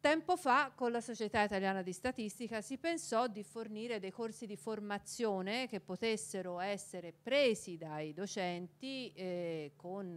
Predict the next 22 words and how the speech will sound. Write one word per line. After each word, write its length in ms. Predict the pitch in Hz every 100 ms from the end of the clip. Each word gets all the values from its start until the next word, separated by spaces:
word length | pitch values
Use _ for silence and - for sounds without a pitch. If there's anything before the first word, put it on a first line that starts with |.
| 160
i 140 | 156 156
crediti 640 | 156 165 214 185 165 175
e 100 | 160
il 100 | 156
carico 600 | - 160 190 180 170 160
che, 420 | 151 165 190 170 147
eh, 480 | 165 147 - - -
curricol-, 520 | - 202 196 180 180 - _
dal 300 | - 170 170
punto 240 | 214 202
di 40 | 196
vista 220 | 202 180
curricolare 680 | 175 180 170 180 214 214 180
ciascun 380 | 170 160 185
docente 480 | 175 160 175 165 165
deve, 460 | 156 156 151 156 147 _ _ - _
eh, 840 | 165 165 151 147 143 139 139 131 135
deve 240 | 160 151
tenere 520 | 160 185 254 175 - -
e 80 |
deve 180 | 165 151
soddisfare. 640 | 151 156 156 - - 151